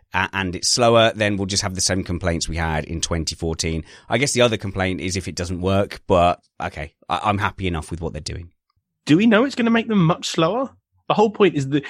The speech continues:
Speaker 2: they're losing a lot of air off the top, but the ground effect is supposed to make up for a whole lot
Speaker 1: No,
Speaker 2: of it.
Speaker 1: yeah,
Speaker 2: So
Speaker 1: sure.
Speaker 2: are they actually going to be much slower?
Speaker 1: I'm saying
Speaker 2: And
Speaker 1: worst case, worst
Speaker 2: a couple
Speaker 1: case scenario.
Speaker 2: of working, and once they've had a couple of years of working with ground effect, I bet they'll end
Speaker 1: <laughs> Okay,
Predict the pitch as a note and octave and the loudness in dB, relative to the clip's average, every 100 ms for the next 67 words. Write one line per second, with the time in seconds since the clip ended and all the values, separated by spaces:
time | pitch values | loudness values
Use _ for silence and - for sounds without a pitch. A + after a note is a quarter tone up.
0 | - C3 D#3 G3+ D#3+ D3+ C#3 C#3 C#3 C3 | 0 6 6 8 6 6 4 2 2 2
1 | C#3+ B2+ C3 - B2 - G3+ - _ C#3+ | 4 6 4 2 -4 0 0 -2 _ -2
2 | C3+ C#3+ B2+ D3+ E3 C3 C3 - C3 - | 0 -2 4 4 4 2 0 0 -8 -4
3 | C3 - B2 B2 F#3 - - A#2 - - | -4 -4 -4 -2 -2 -2 -2 -2 -2 -4
4 | A#2+ F#3+ D3+ D3 C#3+ - - - G2+ E3+ | 2 4 6 4 2 2 -2 -2 2 4
5 | F#3 G3 F#3+ F#3 - E3+ E3+ E3 D3+ D#3 | 6 6 4 0 -4 0 2 2 2 -2
6 | D#3+ D#3 D#3+ D3+ - G3+ F#3+ C3+ C3 C#3 | 0 2 0 -2 -6 -2 -2 0 2 2
7 | A2+ B2+ B2+ A#2+ - G2 E2 - B2 A2+ | 2 2 4 2 -2 -4 -4 -4 -2 -2
8 | - - - D2 - - C3+ D3 D3 _ | 0 -2 -4 -8 -16 -16 -10 -10 -10 _
9 | _ _ _ _ C3+ - _ _ C#3+ F3+ | _ _ _ _ -10 -10 _ _ 2 4
10 | D#3 C#3+ - D3 C3+ C3 C3 A#2 C3+ E3 | 4 2 0 0 0 2 4 4 0 0
11 | A#2+ G#2+ C#3 C#3+ C3+ G2 A#2+ A2+ D3+ D#3 | 0 2 2 2 0 -2 -4 -2 -4 -2
12 | B2 A#2 A#2+ A2+ _ _ _ _ _ - | 0 0 0 -2 _ _ _ _ _ -6
13 | F3 D#3+ - A2+ | -2 -2 0 0